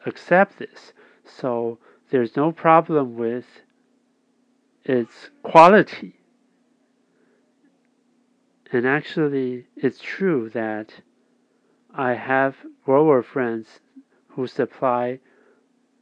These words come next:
those producers too, and they let me drink those tea too, and it really tastes good,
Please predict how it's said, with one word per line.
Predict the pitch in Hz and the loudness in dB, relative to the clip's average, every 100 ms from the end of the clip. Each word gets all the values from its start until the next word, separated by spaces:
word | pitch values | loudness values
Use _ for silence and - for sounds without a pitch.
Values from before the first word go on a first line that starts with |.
| _ _ _ - | _ _ _ -4
those | 127 123 123 - | 0 0 -4 -10
producers | - 120 123 131 - 123 - - | -8 -6 -4 -6 -4 -8 -8 -12
too, | - 190 113 104 - _ _ _ _ - | -2 -2 -2 -6 -20 _ _ _ _ -6
and | 127 120 113 110 110 - _ _ _ _ _ _ _ _ _ _ _ _ - | -2 -2 -4 -8 -14 -20 _ _ _ _ _ _ _ _ _ _ _ _ -6
they | 127 123 | -2 -2
let | 123 139 160 151 | 0 0 -2 -6
me | 135 120 123 _ _ | -6 -6 -10 _ _
drink | - 139 131 127 - - _ _ _ _ _ - | -8 -6 -6 -10 -18 -20 _ _ _ _ _ -6
those | 131 120 | -4 -4
tea | - - 135 | -12 -10 -10
too, | - - 190 131 135 | -8 -4 -2 0 -2
and | 127 113 107 110 _ _ _ _ _ | -6 -6 -8 -18 _ _ _ _ _
it | 139 | -6
really | 123 147 208 214 | -2 2 4 2
tastes | 147 - 139 127 - - _ _ _ _ _ _ _ _ _ _ _ _ _ - | 0 -2 -2 -2 -10 -20 _ _ _ _ _ _ _ _ _ _ _ _ _ 2
good, | 202 123 | 4 4